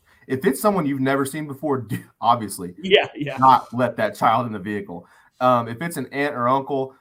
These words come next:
Speaker 1: that's when the, the, the text prior to the exchange comes into play. You can text the other side and say, "I'm here, where are you?" or, "What's your E T A?" Hopefully they would respond with, "I'm not gonna be able to be there. Grandma's picking up,"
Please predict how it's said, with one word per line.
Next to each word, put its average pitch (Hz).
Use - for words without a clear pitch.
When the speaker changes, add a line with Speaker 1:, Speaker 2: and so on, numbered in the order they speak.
Speaker 1:
that's 156
when 127
the, 117
the, 117
the 123
text -
prior 123
to 117
the 107
exchange 98
comes 113
into 98
play. 92
You 131
can 131
text 139
the 123
other 107
side 107
and 98
say, 101
"I'm 127
here, 117
where 117
are 113
you?" 95
or, 104
"What's 113
your 107
E 107
T 104
A?" 107
Hopefully -
they 117
would 127
respond 101
with, 98
"I'm 160
not 139
gonna 120
be 110
able 101
to 98
be 131
there. 104
Grandma's 127
picking 101
up," 87